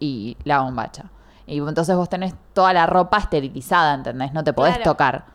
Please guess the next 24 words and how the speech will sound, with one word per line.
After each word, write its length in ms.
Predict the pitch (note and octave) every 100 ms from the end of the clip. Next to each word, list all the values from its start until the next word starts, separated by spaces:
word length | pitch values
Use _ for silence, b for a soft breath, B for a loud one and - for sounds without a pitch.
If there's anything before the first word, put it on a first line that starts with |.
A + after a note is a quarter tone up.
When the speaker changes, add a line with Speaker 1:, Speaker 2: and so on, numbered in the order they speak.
| -
Speaker 2:
Sí. 160 | - A3+
Speaker 1:
O 80 | -
sea, 160 | C3+
no 140 | C#3 D3
podés, 380 | D#3 E3 - -
eh, 200 | - -
sacarte 560 | - B2+ - C#3 D3 D3+
y 100 | C#3
vo-, 260 | A2 B2
volverte 440 | A2 C3 C3 C3+ C3+
a 40 |
poner 160 | C3+ C3+
Speaker 2:
Sí, 20 |
Speaker 1:
las 80 | C3
Speaker 2:
sí. 60 | B2
Speaker 1:
cosas. 340 | A2+ A#2 -
Entonces 300 | D3 E3 F3
era, 240 | F3+ D#3 C#3 B B - - - _ _ -
o 140 | E3
ella 360 | F#3+ G#3+ G3+ F#3+
operaba 840 | F3+ F3 E3+ F#3 G3 G#3+ A#3 C#4 - _ - -
desnuda, 800 | D3 C#3+ F#3+ A3+ A3 B3+ F#4 - - - _ _ _ _ _
o 280 | F3+ G3 A#3+
desaprobaba 800 | G3 D#3 D3+ D#3+ E3 C3 C3+